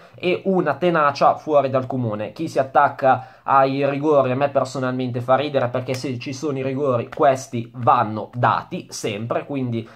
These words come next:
evitiamo di fare i provincialotti. Juve che vince due a zero, dimostrandosi una squadra veramente molto tenace e compatta, che dopo aver segnato il gol del due a zero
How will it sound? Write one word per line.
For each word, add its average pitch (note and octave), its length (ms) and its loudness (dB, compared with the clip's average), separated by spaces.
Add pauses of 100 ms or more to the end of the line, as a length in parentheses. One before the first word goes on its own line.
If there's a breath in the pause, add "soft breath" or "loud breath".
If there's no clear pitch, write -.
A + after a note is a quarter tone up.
evitiamo C#3 600 0
di A#2+ 100 -4
fare A#2+ 800 4
i A#2 320 -2
provincialotti. C3 960 2 (440 loud breath)
Juve G3 300 6
che E3 160 -2
vince C#3+ 600 0
due G3 160 6
a F3+ 60 2
zero, D3+ 300 2
dimostrandosi C3 720 -2
una C3 160 -2
squadra C3 460 2
veramente B2+ 580 0
molto C3 600 2
tenace D3 600 0
e C3+ 100 -8
compatta, B2+ 640 2
che C#3 120 -6
dopo C#3 260 4
aver D3 240 0
segnato C3+ 640 -2
il C3 340 -4
gol B2+ 680 4
del C#3 160 0
due C#3 140 2
a B2+ 100 -2
zero A#2+ 380 0